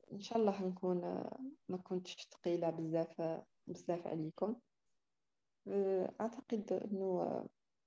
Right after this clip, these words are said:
هذا هو، هذا هو شو راح نقول. مرة أخرى إن شاء الله ممكن أسئلة أخرى نقدر،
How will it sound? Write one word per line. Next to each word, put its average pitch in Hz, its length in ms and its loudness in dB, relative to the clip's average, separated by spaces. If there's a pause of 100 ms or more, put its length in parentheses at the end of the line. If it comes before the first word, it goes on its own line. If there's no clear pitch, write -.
(340)
هذا 277 200 6
هو، 208 280 2 (160)
هذا 214 100 0
هو 220 140 0
شو 220 140 -4
راح 208 140 -6
نقول. 208 380 0 (800)
مرة 202 320 -2
أخرى - 180 -10
إن 208 60 -6
شاء - 160 -4
الله 190 140 -2
ممكن 185 420 -4
أسئلة - 360 -10
أخرى - 280 -4
نقدر، 175 480 -4